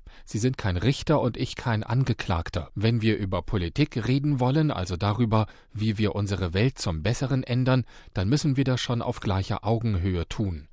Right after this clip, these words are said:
Er begriff das und wir waren dann dazu in der Lage, das zu tun, was wir getan haben.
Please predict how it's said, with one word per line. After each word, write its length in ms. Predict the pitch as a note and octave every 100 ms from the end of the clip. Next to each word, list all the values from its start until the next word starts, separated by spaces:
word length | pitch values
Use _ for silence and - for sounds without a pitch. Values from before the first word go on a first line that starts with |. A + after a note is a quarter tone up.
| - - - -
Er 120 | A2+
begriff 460 | G2 F#2+ C#3+ -
das 220 | - D#3 -
und 180 | C3
wir 120 | C#3 A2
waren 320 | G#2 A#2 A#2+
dann 200 | A2+ A2
dazu 340 | A2 - A2+
in 160 | G2 G#2+
der 120 | A2+
Lage, 440 | G2 G2+ G2 E2 - - -
das 260 | - F#2 -
zu 160 | - F#2
tun, 420 | - G#2 F2+ E2
was 240 | F#2 -
wir 140 | F#2+ F2
getan 500 | F#2 - F#2 F2+ D#2+
haben. 320 | E2+ E2